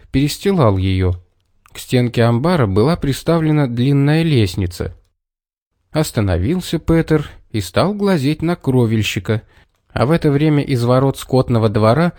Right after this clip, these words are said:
выскочил огромный бык и помчался к амбару. Петер испуганно крикнул: «Бык идёт сюда!» и спрятался за угол,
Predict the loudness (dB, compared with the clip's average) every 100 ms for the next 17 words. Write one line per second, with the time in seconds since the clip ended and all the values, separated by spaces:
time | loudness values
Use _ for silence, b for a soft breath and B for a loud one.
0 | b -4 -4 -2 -4 0 -2 0 0 2
1 | 2 2 2 0 2 0 0 -8 _ -6
2 | -4 0 0 0 0 -2 -2 -2 0 2
3 | 2 2 2 -2 -8 _ _ _ -2 0
4 | 2 0 0 -2 0 2 2 0 0 0
5 | 0 0 -2 -8 _ _ _ -4 -2 0
6 | 0 -2 0 0 0 -2 2 2 0 -4
7 | _ _ _ _ -6 -6 0 0 0 -2
8 | -2 0 2 4 4 2 -2